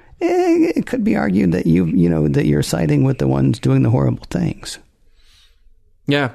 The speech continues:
Speaker 2: I, I, I don't disagree with you. I mean, I, I, I'm glad that we have those moments of Kira pushing him. Um, that for every time that he says,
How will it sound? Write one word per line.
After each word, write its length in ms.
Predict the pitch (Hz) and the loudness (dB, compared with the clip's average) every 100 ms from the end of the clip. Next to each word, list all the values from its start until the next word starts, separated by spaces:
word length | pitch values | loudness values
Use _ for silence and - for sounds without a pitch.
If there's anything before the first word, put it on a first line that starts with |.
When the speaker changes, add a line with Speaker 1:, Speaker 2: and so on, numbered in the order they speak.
| - | -2
Speaker 2:
I, 180 | 143 123 | 0 0
I, 300 | 143 139 127 | 0 0 0
I 60 | |
don't 160 | 156 185 | 0 0
disagree 380 | 185 - 160 170 | 0 0 0 2
with 160 | 143 107 | 2 0
you. 160 | 87 | 0
I 40 | 90 | 0
mean, 240 | 104 101 | 0 -2
I, 60 | 95 104 - - | -2 -4 -4 -4
I, 320 | - 120 127 | -4 -4 -2
I'm 100 | 120 | -2
glad 280 | 113 127 127 | -2 -2 0
that 80 | |
we 100 | 113 110 | 0 0
have 220 | 113 107 | -2 0
those 260 | 110 98 | 0 0
moments 460 | 104 104 101 90 - | -2 -2 -2 -4 -4
of 220 | 101 85 | -4 -4
Kira 420 | - 104 92 85 | -6 -2 0 -2
pushing 400 | - 104 - 127 | -2 -2 -2 -2
him. 280 | 117 143 170 - - - - - | -2 -2 -4 -10 -20 -20 -18 -8
Um, 640 | 95 92 90 90 87 85 - | -4 0 0 0 -2 -6 -10
that 760 | - - - 90 - 113 113 | -20 -18 -12 -10 -6 -2 -2
for 160 | - 131 | 0 0
every 280 | 120 143 135 | 0 0 0
time 240 | 135 123 | 0 0
that 120 | 110 - | 0 -2
he 200 | 120 104 | -2 -2
says, 680 | - 156 139 104 87 82 | 0 0 2 2 0 -4